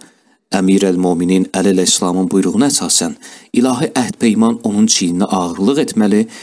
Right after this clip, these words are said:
və gözü ilə gördükləri ilə razılaşmamalıdır. Biz müsəlman xalqı, xüsusən də alim və agah təbəqə, hər şeydən öncə digər insanlara nisbətdəki öz vəzifə və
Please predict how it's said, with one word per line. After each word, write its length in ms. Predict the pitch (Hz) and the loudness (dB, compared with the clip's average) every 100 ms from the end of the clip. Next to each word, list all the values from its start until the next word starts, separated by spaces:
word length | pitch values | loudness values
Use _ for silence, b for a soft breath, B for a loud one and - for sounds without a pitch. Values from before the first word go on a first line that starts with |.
| B | B
və 160 | - 95 | -4 -2
gözü 320 | - 110 - | 0 0 2
ilə 140 | 151 135 | 0 0
gördükləri 540 | 127 113 113 101 101 101 | 0 2 2 2 2 2
ilə 140 | 92 82 | 0 -2
razılaşmamalıdır. 1000 | - 95 85 95 - 80 71 69 - - - _ _ _ _ _ _ _ _ _ _ _ _ _ _ _ - | -4 -2 -2 -2 -2 -4 -6 -8 -10 -10 -14 _ _ _ _ _ _ _ _ _ _ _ _ _ _ _ -2
Biz 220 | 113 131 - | 2 2 2
müsəlman 540 | 127 117 117 113 120 | 0 2 2 2 0
xalqı, 420 | 107 107 95 135 143 B | 0 -2 2 0 0 B
xüsusən 520 | - - 139 - 117 | -4 -2 0 0 2
də 160 | 113 117 113 | 2 0 -2
alim 440 | 123 101 95 123 113 | -2 0 2 2 2
və 140 | 104 | 0
agah 400 | - 98 90 - - | -2 -4 -2 -4 -4
təbəqə, 460 | 110 87 87 143 117 - B B | -4 -4 0 0 -2 -8 B B
hər 200 | - 151 | -2 2
şeydən 360 | - 143 143 139 | 2 0 2 2
öncə 240 | 131 127 | 2 0
digər 320 | 117 143 120 | 0 0 2
insanlara 440 | 113 110 104 104 110 | 2 2 0 2 2
nisbətdəki 640 | 110 - 95 107 92 98 | 2 0 -2 -2 -2 0
öz 180 | 147 151 | 0 0
vəzifə 480 | 117 107 98 95 135 | 0 0 0 -2 0
və 140 | 135 | 2